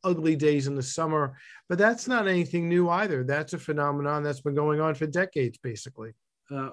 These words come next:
Speaker 2: for decades, Mike. Again, you're spot on on that point. Um, look, we're, we're coming through the end of earnings season, so company noise, top line, bottom line growth,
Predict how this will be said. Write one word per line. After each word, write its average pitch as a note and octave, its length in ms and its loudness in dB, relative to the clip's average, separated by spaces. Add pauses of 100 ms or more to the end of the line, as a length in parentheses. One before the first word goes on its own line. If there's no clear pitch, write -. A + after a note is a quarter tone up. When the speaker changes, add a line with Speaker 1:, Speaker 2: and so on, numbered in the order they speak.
Speaker 2:
for D#3+ 140 2
decades, B2+ 580 -4
Mike. A#2 360 -4
Again, C3+ 380 -2
you're C3 120 0
spot C#3 360 -4
on C3 200 -2
on B2 140 -2
that B2 200 -6
point. C3 440 -4 (360)
Um, B2 480 -4
look, D3 260 -4
we're, C#3+ 440 -2
we're C3+ 100 -2
coming F3+ 340 0
through F3+ 180 4
the D#3+ 120 6
end D#3 200 2
of C#3+ 60 -2
earnings C#3+ 520 0
season, C#3+ 440 0
so B2 200 -6
company E3+ 500 0
noise, C#3 880 0 (360)
top C3+ 260 -2
line, C#3 320 -2
bottom C3+ 320 -2
line C3 240 0
growth, B2+ 600 -2